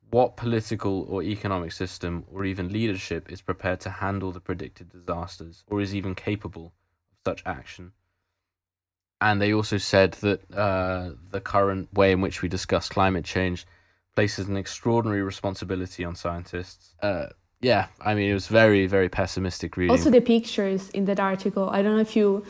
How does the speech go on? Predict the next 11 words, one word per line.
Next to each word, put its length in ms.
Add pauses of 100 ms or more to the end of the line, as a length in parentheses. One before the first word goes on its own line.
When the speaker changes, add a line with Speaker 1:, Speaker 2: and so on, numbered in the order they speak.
(640)
Speaker 2:
if 120
you 80
guys 240
wanna 200
go 380
and 360
research 360
it 120
for 560
yourselves, 560
but 300